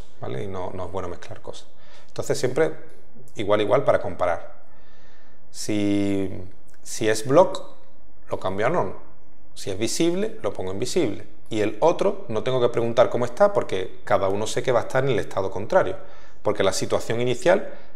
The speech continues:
ya es que cada uno esté en el estado contrario, ¿vale? ¿Qué necesito aquí? Un else. Si lo quiero es conmutar, es que se oculten o desoculten uno u otro, necesito un else. Voy a copiar el código.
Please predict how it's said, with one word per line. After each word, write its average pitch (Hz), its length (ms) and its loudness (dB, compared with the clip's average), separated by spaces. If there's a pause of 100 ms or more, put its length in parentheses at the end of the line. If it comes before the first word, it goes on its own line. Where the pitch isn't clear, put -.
(120)
ya 107 200 8
es 120 80 6
que - 120 2
cada 98 160 6
uno 107 140 2
esté 139 220 2
en 131 80 2
el 92 60 0
estado 92 280 2
contrario, - 420 2 (240)
¿vale? - 240 0 (560)
¿Qué 123 100 2
necesito 131 320 2
aquí? 147 420 0 (320)
Un 98 180 0
else. 87 280 -2 (680)
Si - 120 -4
lo 98 80 0
quiero 113 180 2
es - 60 -2
conmutar, 127 800 0
es 113 220 0 (160)
que 101 360 -2
se - 120 -2
oculten 135 360 0
o 95 80 2
desoculten 98 560 0
uno 117 140 0
u 143 80 6
otro, 190 280 2 (540)
necesito - 400 -2
un 135 80 2
else. 180 300 0 (1700)
Voy 92 200 0
a 90 60 0
copiar 101 220 0
el 117 100 0
código. 180 340 2